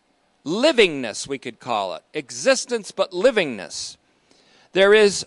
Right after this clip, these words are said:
an Adamic or a Christic ontology or livingness that actually replaces the Adamic ontology or the livingness under Adam.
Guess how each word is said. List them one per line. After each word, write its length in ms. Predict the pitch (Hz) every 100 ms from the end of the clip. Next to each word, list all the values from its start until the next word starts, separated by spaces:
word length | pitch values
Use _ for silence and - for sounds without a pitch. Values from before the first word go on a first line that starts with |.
| -
an 180 | 175 180
Adamic 920 | 170 135 196 262 254 214 - - _ _ _ _ _ _ -
or 220 | 175 165
a 100 | 147
Christic 760 | - 277 320 - 202 - - _ -
ontology 920 | 160 160 - 208 240 208 139 123 131
or 180 | - 156
livingness 580 | 202 226 170 139 139 - - _ -
that 120 | 190
actually 540 | 254 254 - 220 190
replaces 1300 | 185 180 - - 247 320 311 - 135 113 160 175 - - _ _ _ _ -
the 320 | 139 196 -
Adamic 1120 | 196 175 147 139 233 302 233 123 - - - _ _ _ _ -
ontology 1000 | 160 151 - 185 151 131 117 127 123 131 _ _ _
or 460 | 160 160 156 156 165 _ _ _
the 160 | 165
livingness 880 | 160 160 190 247 202 170 143 147 - -
under 300 | 147 151 156
Adam. 460 | 151 151 135 87